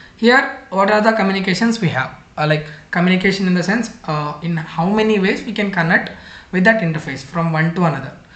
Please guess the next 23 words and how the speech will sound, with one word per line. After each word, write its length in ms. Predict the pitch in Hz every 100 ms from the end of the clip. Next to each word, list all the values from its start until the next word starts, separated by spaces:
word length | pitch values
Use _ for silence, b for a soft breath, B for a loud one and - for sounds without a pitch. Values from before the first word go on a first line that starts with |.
| B B B
We 80 | 175
have 420 | 160 214 226 - - -
serial 380 | - 180 190 185
communications, 720 | 175 175 170 160 202 220 - B B B B - -
uh, 180 | 147 147
S 220 | 156 -
C 160 | 175 160
I, 260 | 202 - - -
and 500 | 165 160 160 156 160
synchronous 680 | - 180 180 185 180 190 -
serial 320 | 180 170 175
communications. 800 | 170 165 165 160 160 190 202 202 175
In 200 | 165 170
this, 240 | 190 - -
so 240 | - 180
many 260 | 208 208 190
things 220 | 190 175
are 160 | 170 156
there, 340 | 185 214 - B B B B
like 280 | 151 156 -
I 120 | 156
square 340 | 160 - 160 160
C 320 | - 156